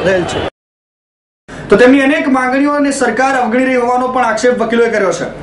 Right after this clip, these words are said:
Speaker 2: વકીલોની સુરક્ષા અને વીમા પોલિસીના બિલો પાસ થાય તેમજ જુનિયરોને પચીસો રૂપિયાનો સ્ટાઇપેન્ડની પણ માંગણી કરવામાં આવી રહી છે. જો કે સમગ્ર દેશની સાથે સાથે આજે ગુજરાતમાં પણ આક્રમક બની ધારાશાસ્ત્રીઓ વિરોધ વ્યક્ત કર્યો હતો.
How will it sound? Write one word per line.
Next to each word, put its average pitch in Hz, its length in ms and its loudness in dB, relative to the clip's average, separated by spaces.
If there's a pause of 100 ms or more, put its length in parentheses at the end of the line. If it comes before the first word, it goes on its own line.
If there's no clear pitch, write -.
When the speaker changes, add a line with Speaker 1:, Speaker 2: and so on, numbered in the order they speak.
(280)
Speaker 2:
વકીલોની 233 380 4
સુરક્ષા 240 380 0
અને 226 140 0
વીમા 208 340 0
પોલિસીના 226 500 0 (100)
બિલો 226 300 2
પાસ 214 280 0
થાય 220 280 2 (320)
તેમજ 226 240 6
જુનિયરોને 247 560 0 (240)
પચીસો 285 380 4
રૂપિયાનો 240 360 0
સ્ટાઇપેન્ડની 233 580 2
પણ 214 240 0
માંગણી 202 280 -2
કરવામાં 202 340 0
આવી 160 140 -2
રહી 147 100 0
છે. 143 160 -2 (600)
જો 226 120 6
કે 247 80 4
સમગ્ર 254 280 2
દેશની 254 420 0
સાથે 233 320 0
સાથે 233 280 -2
આજે 196 200 0
ગુજરાતમાં 214 560 -2
પણ 214 120 0 (120)
આક્રમક 311 440 2
બની 190 280 -2 (340)
ધારાશાસ્ત્રીઓ 233 760 2
વિરોધ 220 320 0
વ્યક્ત 214 240 -4
કર્યો 170 200 4
હતો. 143 140 -2